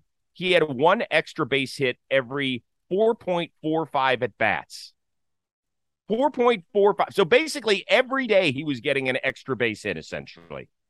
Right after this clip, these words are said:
Just compare that to Aaron Judge, which is an amazing season. He having an extra base hit every one point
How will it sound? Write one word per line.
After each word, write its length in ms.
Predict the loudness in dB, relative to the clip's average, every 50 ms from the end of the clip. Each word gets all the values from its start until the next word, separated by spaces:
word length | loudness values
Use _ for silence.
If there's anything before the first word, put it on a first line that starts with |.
| _ _ _ _ _ -12 -2
Just 280 | -2 -2 -2 -2 -10 -14
compare 360 | -14 -10 -4 0 2 4 4
that 160 | 4 4 2 0
to 80 | -2
Aaron 260 | -2 0 0 0 0
Judge, 420 | 0 2 2 2 2 0 -4 -10 _ _ _ _ _ _ _ _ _ _ _ _
which 200 | -2 -2 -2 -2
is 100 | 0 2
an 300 | 2 2 2 0 -2 -4 -8 _ _ _ _ -6
amazing 540 | -4 -2 0 0 2 2 0 -2 -4 -4 -4
season. 420 | -6 -6 -6 -6 -8 -10 -16 -18 _ _ _ _ _ _ _ _ _ _ _
He 220 | _ -12 -12 -12 -14 -18 _ _ _ _ _ _ _ -12
having 460 | -6 -2 0 0 0 -2 -2 -4 -2
an 80 | -2
extra 260 | -2 -4 -4 -6 -6 -6
base 220 | -4 -6 -4 -4
hit 140 | -4 -2 -2
every 180 | 0 -2 -2
one 300 | -4 0 0 0 0 0
point 320 | -4 _ -8 -8 -8 -10